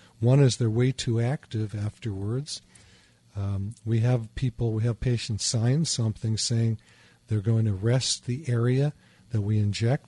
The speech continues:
but they just don't do it sometimes. And then they come back and they go, "I didn't get any better." And I said, "How many times did you play golf? How many times did you lift weights? How many times did you hike up and down your stairs?" And then they kind of get shy and they go, "Well,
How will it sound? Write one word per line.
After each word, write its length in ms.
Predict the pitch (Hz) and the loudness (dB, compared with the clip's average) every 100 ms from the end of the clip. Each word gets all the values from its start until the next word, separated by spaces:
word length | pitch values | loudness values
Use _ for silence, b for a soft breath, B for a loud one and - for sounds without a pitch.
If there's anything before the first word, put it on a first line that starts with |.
| - | -6
but 180 | 117 - | -6 -2
they 160 | 127 | -2
just 300 | 123 139 - | 0 -2 0
don't 260 | 143 147 - | 2 2 2
do 200 | 131 196 | 2 2
it 120 | - | 0
sometimes. 800 | - 104 101 - 101 95 92 - B B B B | -2 -2 -2 -2 -2 -2 -6 -12 B B B B
And 120 | 113 117 | 2 4
then 100 | 117 | 4
they 100 | 107 | 2
come 220 | 123 113 | 0 2
back 320 | 120 143 - | 2 2 2
and 100 | 120 | 0
they 60 | 107 | 2
go, 160 | 120 | 4
"I 60 | 127 | 4
didn't 180 | 127 127 | 4 2
get 140 | 131 | 0
any 120 | 120 | -2
better." 440 | 104 147 170 85 - b b b b b b - | 2 2 2 -2 -8 b b b b b b -2
And 280 | 107 104 117 | 0 0 0
I 100 | 110 | -2
said, 400 | - 123 110 98 | 0 2 2 0
"How 100 | 123 | 2
many 160 | 123 | 2
times 560 | - 127 120 120 - - b b b _ - | 2 2 4 2 0 -6 b b b _ -4
did 200 | 110 95 | -2 0
you 100 | 113 | 0
play 220 | - 131 | 2 2
golf? 360 | 117 147 123 - | 4 4 4 0
How 120 | 120 | 0
many 160 | 117 113 | 2 2
times 340 | - 120 113 | 0 0 0
did 160 | 110 95 | -2 -2
you 80 | 113 | 0
lift 300 | 117 117 127 | 0 -2 -2
weights? 340 | 139 110 - | 0 0 -2
How 100 | 117 | 0
many 180 | 113 110 | 2 0
times 380 | - 117 117 - | -2 -2 0 -2
did 160 | 98 | -6
you 80 | 107 | -2
hike 260 | 113 117 120 | 0 0 -2
up 140 | - | -2
and 100 | 110 | 0
down 220 | 113 110 | 2 2
your 120 | 104 101 | 0 -2
stairs?" 640 | - 143 160 104 98 - B B B B B B B B | -4 -2 -2 -4 -8 -12 B B B B B B B B
And 160 | 110 113 | 0 4
then 120 | 113 | 4
they 120 | 113 | 4
kind 320 | - - 117 110 | 0 0 2 2
of 340 | 101 95 - | 0 -6 -12
get 180 | - 110 | -6 -4
shy 400 | - 131 127 120 | 0 0 2 4
and 160 | 117 110 | 4 2
they 60 | |
go, 180 | 107 113 | 2 2
"Well, 400 | 110 127 127 120 | 2 2 2 0